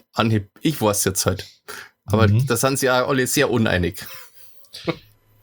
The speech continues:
Speaker 2: Ähm, ja, klar sind's vierundzwanzig. Fünfundzwanzig geht ja gar nicht. Also von
Speaker 1: Ja,
Speaker 2: der
Speaker 1: aber es
Speaker 2: Aufteilung her, heißt.
Speaker 1: Na,
Speaker 2: Es ist
Speaker 1: wieso?
Speaker 2: ja ein Recht, es ist ein
Speaker 1: Du hast ja
Speaker 2: Rechteck.
Speaker 1: Vierer-, du hast ja Viererreihe.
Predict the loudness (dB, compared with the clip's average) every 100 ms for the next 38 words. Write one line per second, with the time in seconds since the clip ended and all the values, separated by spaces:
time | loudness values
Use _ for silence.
0 | _ 2 4 4 2 2 -2 -4 -12 -20
1 | _ _ _ _ 0 0 2 2 2 -2
2 | -2 -2 -2 -2 -2 -4 -10 -2 -2 0
3 | 0 -2 -4 -6 -2 0 -2 -4 -8 -16
4 | _ _ _ _ _ _ _ _ -2 0
5 | 2 4 4 4 2 -2 -10 -16 -20 -12
6 | -10 -2 0 0 -2 -4 -4 -4 -8 -12
7 | _ _ _ _ _ _ _ _ _ _
8 | _ _ 2 4 4 4 4 4 4 0
9 | -4 -4 0 4 6 6 4 4 2 2
10 | 0 -4 -10 -2 0 0 -2 0 0 2
11 | 0 2 2 0